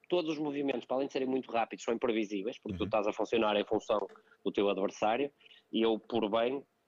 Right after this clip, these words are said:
Speaker 1: eh, eh, pus isso de parte. Isso e o futebol.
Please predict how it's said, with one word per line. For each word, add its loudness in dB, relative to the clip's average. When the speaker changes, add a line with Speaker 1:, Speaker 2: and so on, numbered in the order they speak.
Speaker 1:
eh, -2
eh, -6
pus -4
isso 0
de -16
parte. -2
Isso 0
e 0
o 0
futebol. -4